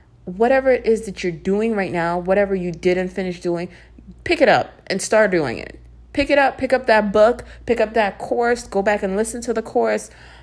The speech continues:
you know, replay the message, watch that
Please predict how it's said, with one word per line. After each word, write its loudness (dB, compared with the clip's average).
you -2
know, 2
replay -2
the 0
message, 0
watch 0
that 0